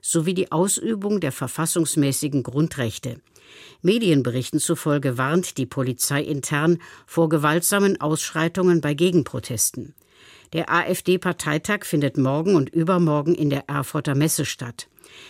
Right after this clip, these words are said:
Die Bundesvorsitzende Weidel und Kruppalla stellen sich zur Wiederwahl.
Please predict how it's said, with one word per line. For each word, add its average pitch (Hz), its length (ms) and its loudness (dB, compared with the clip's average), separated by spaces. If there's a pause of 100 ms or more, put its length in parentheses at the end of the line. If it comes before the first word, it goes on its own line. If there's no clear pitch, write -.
(160)
Die 165 100 2
Bundesvorsitzende 185 1000 2
Weidel 175 520 0
und 147 400 -2
Kruppalla 165 640 -2
stellen 151 380 0
sich 139 200 -6
zur 127 280 -4
Wiederwahl. 127 580 -2